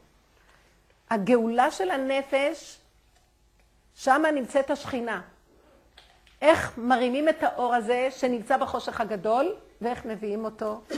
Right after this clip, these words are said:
<coughs> למצב מעשי. זאת אומרת, מה אמרתי? איך מהחושך הזה מעוררים את האור? איך מהמקום שכל אחד רוצה לברוח, שזה הניסיונות, שהשם סוגר עלינו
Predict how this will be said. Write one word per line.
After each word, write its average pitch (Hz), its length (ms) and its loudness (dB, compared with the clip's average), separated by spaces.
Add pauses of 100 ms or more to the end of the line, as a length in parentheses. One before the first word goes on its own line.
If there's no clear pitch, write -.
(300)
<coughs> - 600 -6
למצב 196 440 -2
מעשי. 175 460 -6 (1080)
זאת 220 240 -4
אומרת, 269 320 0
מה 262 140 0
אמרתי? 240 500 -4
איך - 400 4 (1080)
מהחושך 247 880 4
הזה 294 500 2
מעוררים 240 460 0
את 233 140 -6
האור? 170 320 -4 (2000)
איך 359 260 2
מהמקום 302 560 0
שכל 330 260 8
אחד 392 180 2
רוצה 294 240 4
לברוח, 254 460 2
שזה 220 180 -4
הניסיונות, 226 800 -6 (200)
שהשם - 580 -6
סוגר 220 320 -4
עלינו 220 240 -4